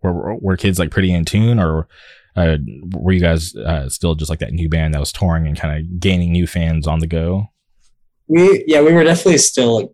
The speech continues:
Speaker 2: really new, but s-, some of, dude, some of those shows were insane. They were so much fun. Like, uh, we got to play, uh, Malachi from, uh, Scal and Lead Dream. He, he booked two shows for us on that tour.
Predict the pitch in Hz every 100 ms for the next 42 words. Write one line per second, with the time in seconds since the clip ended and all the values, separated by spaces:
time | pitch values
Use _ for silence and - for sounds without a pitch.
0 | _ 117 117 110 107 110 113 110 107 -
1 | - - - 135 170 120 113 - 160 185
2 | 117 - 127 120 98 90 - - - -
3 | 117 107 123 135 - - 127 120 - -
4 | 104 107 120 - _ _ _ _ _ _
5 | _ 117 123 120 113 110 - _ _ _
6 | _ _ - 131 131 135 120 135 123 123
7 | 117 - 123 117 117 _ - 131 127 135
8 | - 123 120 120 117 - _ - 117 113
9 | 107 107 - - 120 113 113 110 110 113
10 | _ 120 113 - 117 113 117 131 - 151
11 | 143 120 - - 139 - 123 127 117 -
12 | 117 107 - 110 104 - -